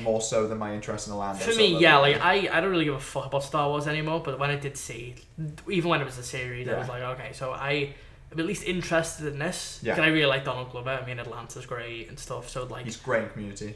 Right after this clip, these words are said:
Speaker 2: Yeah, like, haven't seen it, can't comment. But, uh,
Speaker 1: Fucking scab whore.
Speaker 2: <laughs> But yeah, like, I mean, maybe it'll be good, but it's yet another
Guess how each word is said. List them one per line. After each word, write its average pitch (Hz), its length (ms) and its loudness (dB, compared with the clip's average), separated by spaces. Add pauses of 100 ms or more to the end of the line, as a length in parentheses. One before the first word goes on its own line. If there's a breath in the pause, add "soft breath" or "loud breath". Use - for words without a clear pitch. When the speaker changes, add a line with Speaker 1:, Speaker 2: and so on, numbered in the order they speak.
(100)
Speaker 2:
Yeah, 151 320 4
like, 135 280 -2 (520)
haven't 135 220 -4
seen 131 180 -4
it, 127 120 -12
can't 139 180 -4
comment. 139 260 -4 (300 loud breath)
But, 180 180 12
uh, 170 380 12
Speaker 1:
Fucking 120 500 -4 (360)
scab 110 760 -2 (200)
whore. 101 640 2
Speaker 2:
<laughs> - 40 -16 (920 loud breath)
But 311 120 2
yeah, 233 200 12
like, 175 220 6
I 196 40 2
mean, 196 340 0 (640 soft breath)
maybe 185 220 2
it'll 190 100 4
be 165 80 4
good, 160 340 6
but 139 300 4
it's - 180 -14
yet 143 240 0
another 135 380 -6